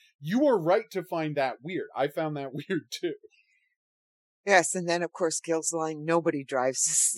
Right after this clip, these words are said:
Speaker 2: thing."
Speaker 1: <laughs>
Speaker 2: Anything to do with the Whitleys, right?
Speaker 1: Yes.
Speaker 2: Destroys
Speaker 1: Oh
Speaker 2: his
Speaker 1: my
Speaker 2: car.
Speaker 1: God.
Speaker 2: I'm glad they brought that up.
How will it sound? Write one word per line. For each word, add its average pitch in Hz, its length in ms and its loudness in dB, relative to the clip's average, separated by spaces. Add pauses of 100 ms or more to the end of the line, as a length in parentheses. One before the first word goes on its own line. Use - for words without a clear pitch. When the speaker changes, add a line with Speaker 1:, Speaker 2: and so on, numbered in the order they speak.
Speaker 2:
thing." 214 360 4 (260)
Speaker 1:
<laughs> - 320 -20
Speaker 2:
Anything 240 440 8
to 214 100 2
do 214 180 6
with 208 160 4
the 180 120 6
Whitleys, 151 540 0
right? 151 260 -4 (100)
Speaker 1:
Yes. 156 340 0 (1300)
Speaker 2:
Destroys 175 540 8
Speaker 1:
Oh - 60 6
Speaker 2:
his 185 140 6
Speaker 1:
my 202 120 6
Speaker 2:
car. 196 100 10
Speaker 1:
God. 254 120 12
Speaker 2:
I'm 277 160 4
glad 269 340 10
they 247 140 10
brought 196 340 4
that 170 220 4
up. 131 160 0